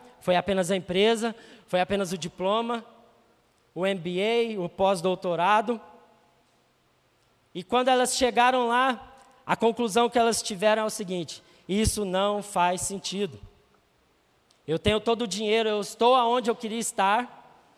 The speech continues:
mas ao mesmo tempo eu estou sozinho." E muitos testemunhos, muitos relatos que eu ouço é de que esses homens enfrentaram depressões, enfrentaram crises de ansiedade, porque elas chegaram lá.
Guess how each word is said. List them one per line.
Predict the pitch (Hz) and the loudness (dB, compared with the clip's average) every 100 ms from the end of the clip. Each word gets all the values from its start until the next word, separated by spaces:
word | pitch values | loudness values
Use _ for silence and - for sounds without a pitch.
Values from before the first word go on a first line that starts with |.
| _ - | _ 0
mas | 185 190 | 2 4
ao | 208 | 2
mesmo | 214 208 202 | 2 0 -2
tempo | - 220 220 214 | -2 -2 0 -2
eu | |
estou | - 202 | 0 -2
sozinho." | 190 214 196 135 165 165 110 - _ _ _ _ _ _ _ _ _ _ _ _ _ _ _ _ _ | -2 0 0 0 -4 -6 -8 -18 _ _ _ _ _ _ _ _ _ _ _ _ _ _ _ _ _
E | 151 | -6
muitos | 185 247 - | -2 -2 -2
testemunhos, | 226 - 214 190 214 214 165 | -4 0 0 2 2 0 0
muitos | 202 226 240 226 - | -2 -2 -2 0 2
relatos | 202 185 190 214 196 - | 2 4 4 2 -2 -4
que | 190 | 0
eu | 180 | 2
ouço | 180 214 220 214 | 2 2 0 -2
é | 196 | -2
de | 175 | -6
que | - 202 196 - - - | -10 -6 -6 -8 -12 -6
esses | 185 202 151 | -6 -6 -4
homens | 196 233 233 196 - - - | 0 0 -2 -4 -6 -10 -16
enfrentaram | 165 202 190 196 190 190 | -10 -6 -4 -2 -2 -4
depressões, | 185 185 170 - 202 226 226 202 - - - _ _ | -4 -6 -6 -2 0 2 0 -2 -8 -16 -20 _ _
enfrentaram | 165 - 196 185 190 196 190 | -12 -6 -6 -2 -2 -2 -4
crises | - 214 247 240 180 160 - - - | -6 -4 -2 -4 -6 -6 -8 -12 -8
de | 165 | -4
ansiedade, | 202 - 190 156 175 208 196 220 - - _ _ _ _ _ _ _ | -4 -2 -2 0 0 0 -2 -8 -12 -20 _ _ _ _ _ _ _
porque | 185 180 | -2 2
elas | 190 196 - | 2 2 0
chegaram | 208 180 196 190 | 0 0 0 0
lá. | 139 | -4